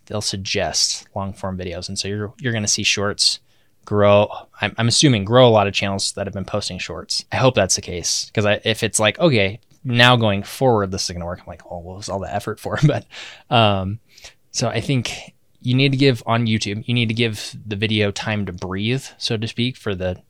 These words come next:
algorithm to suggest it and really get it out there. So if you're posting two videos a day, that's, like, on TikTok, you can do that. Twitter, you can do that. YouTube, I would say stick with one a day, probably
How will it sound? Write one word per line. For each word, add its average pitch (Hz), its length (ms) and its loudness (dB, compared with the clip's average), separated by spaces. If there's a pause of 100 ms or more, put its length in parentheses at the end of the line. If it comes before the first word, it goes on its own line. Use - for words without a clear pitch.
algorithm 104 400 0
to 95 300 -6
suggest 101 560 -2
it - 20 -2
and 90 100 -6
really 95 160 -6
get 92 140 -6
it 92 60 -4
out 95 160 -4
there. 104 100 -2
So 98 140 -4
if - 120 -10
you're 139 80 -2
posting 110 600 -2 (160)
two 113 240 2
videos 98 320 2
a 90 40 -8
day, 120 580 0
that's, - 460 -4 (300)
like, 107 140 -4
on 107 100 0
TikTok, 107 400 2
you 101 80 -4
can 92 100 -4
do 90 120 -6
that. 76 180 -10
Twitter, 127 300 0
you 104 120 -2
can 98 120 -6
do 92 80 -6
that. 87 260 -8 (140)
YouTube, 117 280 0
I 107 120 4
would 107 100 -2
say 113 160 0
stick - 240 0
with 110 160 -4
one 101 220 -2
a 98 60 -4
day, 95 400 -2 (200)
probably 117 720 0